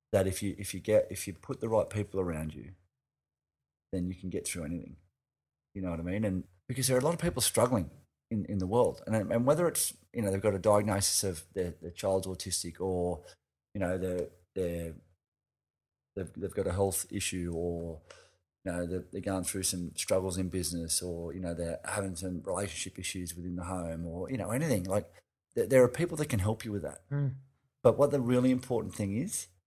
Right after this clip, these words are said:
Speaker 1: is to, to get the help. You know what I mean? That, that, that's really important. And, and I, hopefully our show shows that, because you've got three people who have never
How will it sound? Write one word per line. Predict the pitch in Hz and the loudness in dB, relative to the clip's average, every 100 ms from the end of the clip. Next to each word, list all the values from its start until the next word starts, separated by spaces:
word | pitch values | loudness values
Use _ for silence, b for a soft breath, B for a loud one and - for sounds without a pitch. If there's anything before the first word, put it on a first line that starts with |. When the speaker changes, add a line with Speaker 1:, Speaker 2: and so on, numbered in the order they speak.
| _ _ - | _ _ -6
Speaker 1:
is | 104 | -4
to, | - 95 - _ - | -2 -4 -8 _ -10
to | - | -6
get | 85 101 - - | 0 0 0 -8
the | - | -2
help. | 87 85 - - _ _ _ _ _ _ 104 | 0 0 -4 -18 _ _ _ _ _ _ -4
You | |
know | 98 | 0
what | 90 | 0
I | 90 | 0
mean? | 98 135 190 - | -2 -4 -8 -12
That, | 80 - | -10 -4
that, | 95 - | -2 2
that's | 110 - - - 78 | 2 4 0 0 -6
really | 107 104 98 | 0 2 2
important. | 90 - 92 85 - - | -2 -4 -4 -4 -8 -4
And, | 101 95 | -2 0
and | 107 | 0
I, | 101 | 0
hopefully | 98 160 - 156 | 6 6 6 6
our | 120 | 6
show | 98 107 | 8 6
shows | 87 - 110 101 | 6 8 8 8
that, | - | 2
because | - - - | -8 -8 -2
you've | 107 | 2
got | 117 | 2
three | - 165 | 2 -2
people | 190 143 127 104 | 2 2 2 2
who | 98 | 2
have | 90 | 2
never | 98 113 127 147 156 | 4 8 10 10 8